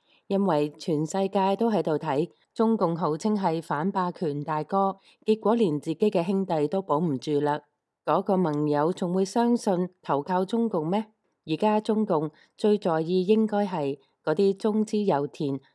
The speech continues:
同投資貸款嘅談判，會唔會全部被委內瑞拉新政府推翻呢？觀眾朋友，你認為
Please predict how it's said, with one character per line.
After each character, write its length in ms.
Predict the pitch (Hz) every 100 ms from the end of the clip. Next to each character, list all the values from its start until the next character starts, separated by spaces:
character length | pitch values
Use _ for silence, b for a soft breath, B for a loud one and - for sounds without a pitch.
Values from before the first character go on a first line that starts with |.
| _
同 220 | 160 147
投 280 | - 156 139
資 220 | - 214
貸 200 | 214 170
款 220 | 170 147
嘅 100 | 185
談 260 | 160 143 135
判， 280 | 160 147 151 b b b _
會 180 | 196 202
唔 120 | 170
會 180 | 175 180
全 340 | 185 190 156
部 260 | 160 170 170
被 220 | 165 165
委 180 | 156 151
內 140 | 214 202 175
瑞 100 | 165
拉 200 | 180 214
新 320 | 214 220 220
政 200 | 208 165
府 220 | 165 143
推 240 | 156 220 208
翻 240 | 214 208
呢？ 140 | 214 220 _ _ _ _ _
觀 180 | - 262
眾 240 | 254 190 180
朋 200 | 175 151
友， 280 | 143 170 b b _
你 80 | 175
認 240 | 185 165
為 280 | 160 143 143